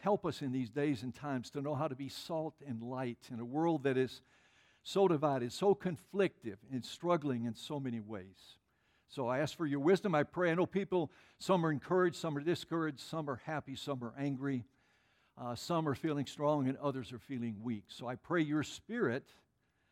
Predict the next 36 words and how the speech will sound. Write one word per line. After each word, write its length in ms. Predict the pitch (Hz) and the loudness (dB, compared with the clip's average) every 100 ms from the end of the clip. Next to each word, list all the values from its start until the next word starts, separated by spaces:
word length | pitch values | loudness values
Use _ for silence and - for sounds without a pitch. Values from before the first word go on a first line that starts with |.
| _ _ _ | _ _ _
would 200 | 135 139 | -2 -2
minister 640 | 123 139 190 180 - 127 117 | 0 0 2 0 -2 -6 -8
to 180 | - 127 | -8 -10
every 260 | 131 151 | -8 -8
person 420 | 139 123 117 117 104 | -10 -12 -14 -14 -16
here. 180 | 104 87 _ _ _ _ _ _ 120 | -18 -20 _ _ _ _ _ _ -6
And 160 | 120 | -4
we 80 | 117 | -4
trust 320 | - 170 - | -2 -2 -2
you 80 | 180 | -4
to 140 | 147 | -4
do 220 | 135 160 127 | 2 4 4
that, 200 | 127 127 | 0 -2
and 100 | 120 | -2
we 120 | 117 | -2
thank 420 | - 208 220 - | 0 0 0 -4
you, 180 | 104 92 _ _ _ _ _ _ _ | -8 -10 _ _ _ _ _ _ _
and 100 | 113 | -6
we 100 | 120 | -2
ask 200 | 131 - | -2 -4
it 80 | 135 | -6
in 80 | 117 | -8
Christ's 380 | - 117 107 107 | -8 -10 -10 -12
name. 320 | 98 95 101 _ _ _ 101 | -12 -14 -18 _ _ _ -14
Amen. 280 | 98 107 87 90 _ _ _ _ _ _ _ _ _ _ _ _ _ _ _ _ _ _ _ _ _ _ _ | -12 -12 -14 -18 _ _ _ _ _ _ _ _ _ _ _ _ _ _ _ _ _ _ _ _ _ _ _
You 80 | 165 | 6
know, 120 | 202 | 6
there's 260 | 170 185 135 | 6 4 2
a 40 | |
tendency, 460 | 165 220 214 - 196 | 2 4 6 6 6
I 80 | 175 | 4
think, 160 | 175 | 4
always 320 | 160 175 156 - | 4 4 2 0
to 80 | |
overstate 640 | 147 139 - - 156 151 - | -2 -2 -4 -4 -2 -2 -4
things. 420 | 120 117 120 | -4 -4 -6